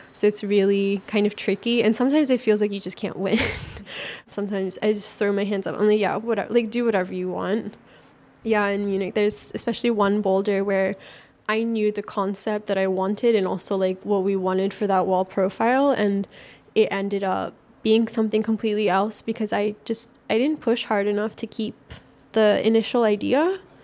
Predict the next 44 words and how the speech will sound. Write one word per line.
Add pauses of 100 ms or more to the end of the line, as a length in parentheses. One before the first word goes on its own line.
(520)
And
it's
unfortunately
something
we
ended
up,
like,
missing
in
that
round. (340)
So
that's
somewhere
where,
like, (140)
yeah,
I
need
to
work
on
that. (140)
But
I
think
this
also
comes
with
time
and
experience,
or
at
least
I'd
like
to
hope
so.
<laughs> (1200)
And